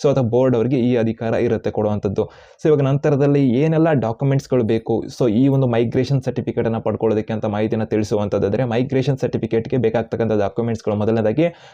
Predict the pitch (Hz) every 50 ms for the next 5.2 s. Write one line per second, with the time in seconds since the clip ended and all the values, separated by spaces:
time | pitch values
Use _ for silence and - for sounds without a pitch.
0 | _ _ - 131 139 151 151 151 131 131 123 - 131 113 117 110 80 117 127 135
1 | 139 135 127 123 117 113 - 127 127 123 127 123 - 127 117 117 110 - - 110
2 | 107 110 110 117 123 131 127 127 131 127 - - - 139 135 131 139 123 131 127
3 | 131 135 120 110 107 110 - 113 110 107 110 110 120 120 107 110 110 107 117 110
4 | - 113 - 117 104 101 107 107 113 147 147 - 110 104 110 104 110 113 147 165
5 | 160 160 - _